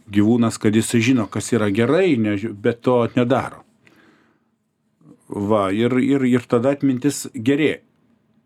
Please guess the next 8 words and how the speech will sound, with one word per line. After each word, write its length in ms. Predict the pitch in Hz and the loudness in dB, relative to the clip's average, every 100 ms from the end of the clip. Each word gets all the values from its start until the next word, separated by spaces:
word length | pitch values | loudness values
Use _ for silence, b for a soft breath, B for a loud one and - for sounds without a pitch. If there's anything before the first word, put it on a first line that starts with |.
| _ _ _ _ _ _ - | _ _ _ _ _ _ -14
Neblogėja, 960 | - 120 143 139 131 135 113 76 - - _ _ 110 | -4 0 0 0 0 0 -2 -4 -8 -20 _ _ 0
o 80 | 107 | 2
gerėja 720 | 113 127 165 226 214 98 76 - b b - | 0 0 0 0 0 -4 -8 -20 b b -2
nuo 180 | 123 127 | -2 -2
kryptingo 1120 | 135 113 - _ - 110 107 135 156 170 117 | -2 -2 -4 _ -4 0 0 0 0 -2 -2
darbo 580 | 120 123 120 98 82 | -2 0 0 -2 -8
su 180 | - 107 | -10 -10
atmintim. 580 | 95 98 92 87 82 | -8 -4 -4 -4 -14